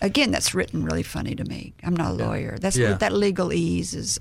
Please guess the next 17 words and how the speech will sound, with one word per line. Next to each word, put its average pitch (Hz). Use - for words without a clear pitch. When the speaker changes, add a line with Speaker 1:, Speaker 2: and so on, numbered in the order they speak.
Speaker 1:
odd 170
to 165
me. 165
It 170
Speaker 2:
Well 170
Speaker 1:
sounds 202
like 170
Thornton's 180
the -
bad 175
guy, 147
but -
Speaker 2:
No, 135
no, 113
no. 104
That 117
w-, -